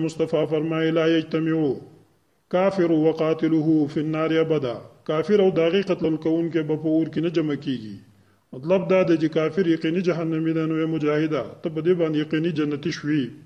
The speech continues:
عزتمندو مسلمانانو، نن جه-، سبا جهاد کې هغه تکلیفونه، هغه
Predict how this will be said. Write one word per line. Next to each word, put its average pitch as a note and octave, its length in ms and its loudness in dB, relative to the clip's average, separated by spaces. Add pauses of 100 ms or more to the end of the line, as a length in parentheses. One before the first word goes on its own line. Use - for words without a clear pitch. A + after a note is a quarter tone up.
(400)
عزتمندو F#3 460 0
مسلمانانو، D#3+ 720 0
نن F#3 160 0 (220)
جه-، D3 240 0
سبا D#3+ 280 2
جهاد D#3 440 0
کې E3 160 0
هغه F3 140 0 (120)
تکلیفونه، E3 560 0 (240)
هغه G3 140 0